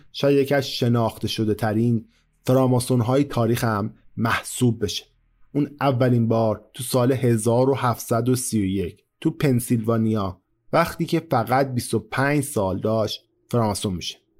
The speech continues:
و تا زمان مرگش تو سال هزار و هفتصد و نود، یعنی به مدت شصت سال، تو این برادری هم فعالیت می‌کنه. تو سال هزار و هفتصد و سی و چهار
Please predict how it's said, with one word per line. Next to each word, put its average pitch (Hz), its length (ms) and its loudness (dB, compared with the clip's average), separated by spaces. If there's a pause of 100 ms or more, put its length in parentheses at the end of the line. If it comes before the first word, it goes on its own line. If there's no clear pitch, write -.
(640)
و 127 60 0
تا 135 180 2
زمان 135 420 2
مرگش 123 720 0
تو 127 80 -2
سال 123 320 2
هزار 117 600 0
و 139 40 2
هفتصد 120 580 -2
و 123 80 2
نود، 120 640 0 (500)
یعنی 131 200 4
به 143 100 4
مدت 120 380 2
شصت 127 380 0
سال، 101 480 -4 (240)
تو - 120 -2
این 165 160 4
برادری 113 540 2
هم 110 240 -2 (300)
فعالیت 113 640 0
می‌کنه. - 320 -16 (680)
تو - 100 -6
سال 175 280 4
هزار 139 400 4
و 147 40 0
هفتصد 127 480 -2
و 143 40 0
سی 127 200 -2
و 107 80 2
چهار 113 680 -2